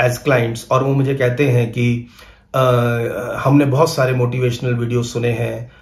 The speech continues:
हमने बहुत सारे शास्त्र पढ़े हैं, वेद पढ़े हैं, पुराण पढ़े हैं, कुरान पढ़ी है, लेकिन फिर भी हम अपनी life में उन चीजों को implement नहीं कर पाते हैं, नहीं कर पाएंगे,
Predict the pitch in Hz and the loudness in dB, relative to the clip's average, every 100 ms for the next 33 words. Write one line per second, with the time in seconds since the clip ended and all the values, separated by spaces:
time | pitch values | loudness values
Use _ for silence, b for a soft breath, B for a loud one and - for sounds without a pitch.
0 | b 127 135 131 147 131 123 120 120 120 | b 2 4 2 0 0 -2 -2 -2 -2
1 | - 113 117 117 113 113 117 123 123 120 | -4 -4 -2 -2 -4 -4 0 2 2 -2
2 | 113 113 113 110 117 123 120 113 117 110 | -2 -6 -6 -4 -2 0 -2 -4 -4 -8
3 | 117 117 117 117 117 117 113 113 120 - | -6 -4 -2 -4 -4 -6 -8 -10 -12 -20
4 | b b b b b _ - _ _ _ | b b b b b _ -20 _ _ _
5 | _ - - - - 170 208 - 190 202 | _ -20 -20 -4 2 4 4 4 4 4
6 | 220 175 185 - - _ _ _ _ _ | 4 2 0 -4 -18 _ _ _ _ _
7 | _ _ _ _ _ _ - - - 160 | _ _ _ _ _ _ -20 -20 -2 0
8 | 160 214 208 151 139 143 135 135 165 175 | 2 2 4 4 0 -2 -2 0 0 0
9 | 156 131 135 151 135 117 127 131 131 143 | -2 0 0 0 0 -2 -2 -2 0 2
10 | 196 127 - 92 92 101 98 - - - | 4 2 0 -6 -8 -12 -12 -14 -20 -20
11 | - 139 226 226 147 - 80 - - | -6 -2 -2 -2 -6 -6 -12 -14 -20